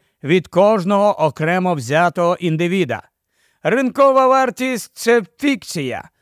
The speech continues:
або у кращому разі спроба вивести якусь середню величину індивідуальних вартостей, які різняться між собою. Інакше б не могла існувати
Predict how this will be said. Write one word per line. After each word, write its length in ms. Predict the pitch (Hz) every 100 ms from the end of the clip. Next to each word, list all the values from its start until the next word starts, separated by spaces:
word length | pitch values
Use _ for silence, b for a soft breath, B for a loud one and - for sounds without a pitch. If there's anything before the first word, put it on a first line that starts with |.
| _
або 300 | - 214 202
у 80 | 190
кращому 640 | 160 190 226 214 - 170 160
разі 440 | 226 214 165 113 - _
спроба 680 | - - 156 214 233 208 190
вивести 560 | 165 240 214 160 -
якусь 380 | 160 160 208 208
середню 600 | - 165 156 190 202 208
величину 600 | 196 196 185 - 160 202 -
індивідуальних 880 | 185 175 180 202 214 190 147 139
вартостей, 760 | 156 175 151 147 131 - 120 104 _ _ -
які 580 | 131 120 160 156 147
різняться 640 | 147 180 160 202 175 120 143
між 240 | 135 147
собою. 480 | - 180 165 143 95 - _ _ _ _ _
Інакше 680 | 185 220 247 247 - 208
б 60 | 185
не 140 | 180
могла 340 | 185 180 180 220
існувати 800 | 208 - 180 196 202 202 196